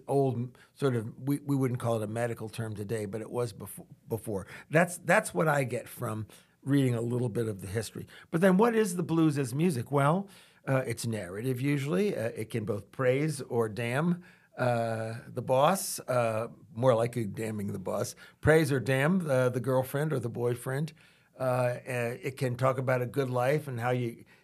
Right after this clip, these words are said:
you know, things are fine. It can also talk about how I gotta get on the road to find something better.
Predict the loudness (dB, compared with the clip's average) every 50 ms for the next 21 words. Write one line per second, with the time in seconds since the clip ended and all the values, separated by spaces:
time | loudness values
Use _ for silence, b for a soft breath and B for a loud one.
0 | b _ -10 -6 -2 0 0 0 0 -2 -2 -2 -2 -2 -2 -4 -6 -4 -2 -2
1 | 0 0 0 -2 -2 -2 -2 -4 -4 -4 -4 -6 -6 -6 -6 -6 -4 -2 -2 0
2 | 0 0 0 0 0 -2 -2 -4 -2 -2 -2 -2 0 -2 -2 -4 -2 -2 -2 -2
3 | -2 -4 -6 -6 -8 -8 -8 -8 -8 -8 -8 -8 -8 -8 -6 -6 -6 -6 -8 -10